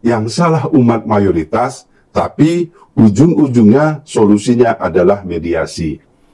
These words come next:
Inilah yang membuat kelompok intoleran itu besar kepala dan merasa dilindungi. Indonesia mengalami krisis toleransi. Pemerintah dan aparat hukum harus jemput bola,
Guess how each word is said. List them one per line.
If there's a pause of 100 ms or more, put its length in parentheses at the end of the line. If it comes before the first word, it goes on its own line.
(480)
Inilah
yang
membuat
kelompok
intoleran
itu
besar
kepala
dan
merasa
dilindungi. (1040)
Indonesia
mengalami
krisis
toleransi. (420)
Pemerintah
dan
aparat
hukum
harus
jemput
bola,